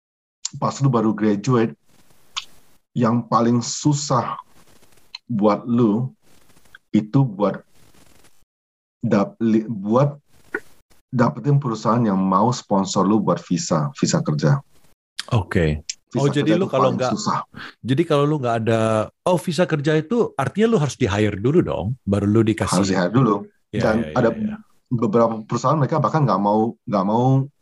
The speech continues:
Speaker 1: nggak mau orang yang mereka mesti kasih sponsor. Jadi otomatis,
Speaker 2: Ya,
Speaker 1: ini
Speaker 2: ya,
Speaker 1: misalnya
Speaker 2: ya.
Speaker 1: gini,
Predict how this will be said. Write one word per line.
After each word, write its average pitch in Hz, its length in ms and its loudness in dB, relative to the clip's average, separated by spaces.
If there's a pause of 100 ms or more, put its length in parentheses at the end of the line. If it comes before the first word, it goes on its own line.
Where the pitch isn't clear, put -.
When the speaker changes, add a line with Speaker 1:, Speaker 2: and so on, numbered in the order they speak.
(240)
Speaker 1:
nggak 104 160 0
mau 117 240 2
orang 113 240 0
yang 101 180 2 (380)
mereka 101 240 0
mesti - 160 0
kasih 101 160 0
sponsor. 107 560 -2 (720)
Jadi 113 160 -2
otomatis, 120 480 2
Speaker 2:
Ya, 95 480 -2
Speaker 1:
ini 147 80 4
Speaker 2:
ya, 139 80 4
Speaker 1:
misalnya 151 160 -2
Speaker 2:
ya. 151 80 0
Speaker 1:
gini, 143 100 0